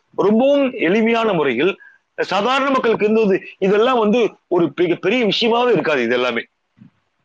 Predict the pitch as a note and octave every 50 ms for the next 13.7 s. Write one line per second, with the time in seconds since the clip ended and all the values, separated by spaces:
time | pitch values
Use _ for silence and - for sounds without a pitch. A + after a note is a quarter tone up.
0 | _ _ _ - C3 D3+ D3 C#3 C#3+ D3+ D#3 - - _ - - D#3 E3+ F3 D3+
1 | D#3+ E3 E3 - - _ _ _ _ _ - A2+ D3 G3 A#3+ B3 A#3+ A#3 G#3 F#3
2 | D#3+ B2+ - D3 C3 A#2+ G#2 C3 C#3+ D#3+ - _ _ _ - A#2+ B2+ C#3 C#3+ F3
3 | F3+ E3+ C3+ A#2 A#2 C3+ E3 F3 E3+ E3 E3+ E3+ E3 D#3+ D3 C3+ B2+ A#2+ G#2 -
4 | A#2+ A2+ G#2+ F#2+ G#2+ - _ _ _ _ _ _ _ _ _ _ _ _ _ _
5 | _ _ _ _ _ _ _ _ _ _ _ _ - - E3 E3+ F3+ G3+ A3 A#3
6 | F#3 - - G3 G#3 G3 G3 - E3 E3 F3 F3+ F3+ D#3+ - C#3 C3 A#2 B2 C#3
7 | D3+ E3 C#3+ - - _ _ _ - B2+ B2 - - - A#3 A3 A3+ A3 G3 E3
8 | D#3+ E3 E3+ F3+ F3 F3 D3+ C#3+ C#3 C#3 C#3 C3+ A#2+ A2 G#2 G2 B2+ D3+ F3 -
9 | - - - - - _ _ - C3+ D#3+ G3 A3 G#3 A#3+ A3 D#3+ - D3 D3+ D#3
10 | C#3+ C#3 B2+ A#2+ G2+ - G2+ - _ _ _ _ _ _ _ _ _ _ _ _
11 | _ - C3+ D3+ - D#3+ E3+ - - - D3 F3+ G#3 A3 G#3 A3+ A3+ F3+ - F#3
12 | F3+ F3+ F3 - - D#3 D#3+ D3+ C#3+ D#3 F#3 F3+ - - D3 F3+ G3 G3+ G3+ -
13 | F3 E3+ - - - - C3 A#2+ A2 G#2 G2 G#2 C3+ F3+